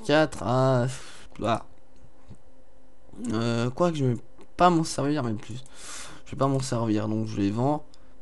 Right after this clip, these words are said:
Euh, voilà. Bon, je suis redescendu à soixante-neuf, c'est déjà pas mal. Euh, des potions. Des potions, des potions, des potions. Là. Alors, euh, il m'en faut une dizaine. Oui.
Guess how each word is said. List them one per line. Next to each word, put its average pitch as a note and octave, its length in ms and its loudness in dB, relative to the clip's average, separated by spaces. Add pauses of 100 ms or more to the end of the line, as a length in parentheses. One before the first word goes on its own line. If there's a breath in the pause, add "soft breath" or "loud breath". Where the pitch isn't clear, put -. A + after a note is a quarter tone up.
(1600)
Euh, A2+ 680 8
voilà. F3 460 8 (140)
Bon, D#3 200 10
je D3+ 60 8
suis D3+ 80 4
redescendu C3+ 360 6
à C#3 60 8
soixante-neuf, C3 500 2
c'est - 120 -4
déjà G#2 160 -2
pas G2 80 -6
mal. A#2 300 0 (1400 soft breath)
Euh, D3 520 12
des A3+ 140 10
potions. G3 520 8 (180)
Des C#3 100 2
potions, C#3 300 -2
des D3 120 2
potions, C#3 280 -2
des C3+ 100 2
potions. C3 340 -2 (120)
Là. A#2 280 6 (200)
Alors, A2 500 4
euh, A#2+ 500 6
il B2 40 6
m'en B2 140 4
faut D3 220 2
une C#3+ 100 4
dizaine. A2+ 400 0 (480)
Oui. B2 500 4